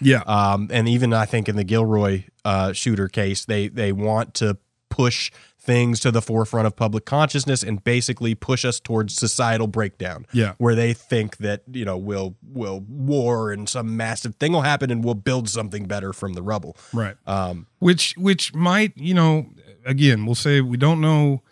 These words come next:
Speaker 1: if that's all that Northam was seeing. We don't know if there's anything else he was seeing that might have led to the, the state of emergency. But at the same time,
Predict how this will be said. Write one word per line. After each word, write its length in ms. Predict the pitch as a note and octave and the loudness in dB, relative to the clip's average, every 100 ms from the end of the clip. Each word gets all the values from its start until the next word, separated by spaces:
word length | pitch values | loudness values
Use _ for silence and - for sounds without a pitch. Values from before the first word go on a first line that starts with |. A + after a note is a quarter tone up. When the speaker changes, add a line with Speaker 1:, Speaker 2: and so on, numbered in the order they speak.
| _ _ _ _ | _ _ _ _
Speaker 1:
if 160 | B2 A#2 | -2 2
that's 220 | D3 C3+ | 2 2
all 280 | C3 D#3 D#3 | 2 4 4
that 140 | C#3+ | 6
Northam 360 | D3+ D#3 D3 C3+ | 6 6 6 2
was 120 | A#2+ | 2
seeing. 480 | - F#3 F3+ E3+ D#3 | 4 6 8 8 6
We 60 | |
don't 200 | C3 C3+ | 4 2
know 160 | C3+ C3 | 0 -2
if 100 | A#2+ | -2
there's 180 | A#2+ A#2 | -4 -2
anything 400 | A#2+ A#2 - B2+ | -2 -2 -4 0
else 200 | E3+ E3 | 2 0
he 80 | D3+ | -2
was 140 | C#3 | -2
seeing 260 | D#3 D3 C3 | 0 2 0
that 80 | |
might 220 | A2 B2 A#2+ | 0 -2 -2
have 160 | A2+ | 0
led 300 | B2 B2 A#2 | 2 2 2
to 100 | B2+ | -2
the, 200 | A#2 A2+ | -2 -2
the 180 | A2+ A2+ | -4 -6
state 240 | - C3+ | -4 -2
of 80 | B2 | -2
emergency. 420 | A#2 B2+ C#3+ - | 0 2 2 2
But 160 | C#3 B2+ | -4 -6
at 100 | C3+ | -10
the 60 | C#3 | -6
same 300 | A3 B3 A#3+ | -2 0 0
time, 340 | E3+ D3+ B2+ | 0 0 0